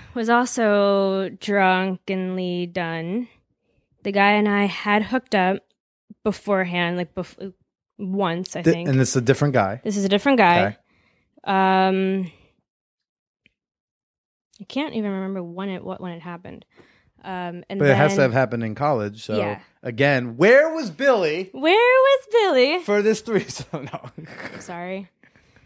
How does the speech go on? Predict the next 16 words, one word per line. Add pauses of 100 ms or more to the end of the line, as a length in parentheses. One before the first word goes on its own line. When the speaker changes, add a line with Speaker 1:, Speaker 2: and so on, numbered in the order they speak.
(360)
Speaker 1:
Um, (120)
I
know
Speaker 2:
Well,
Speaker 1:
we
Speaker 2:
Bi-
Speaker 1:
should
have
called
you
for
this
second
one.
Speaker 2:
Well,
Billy,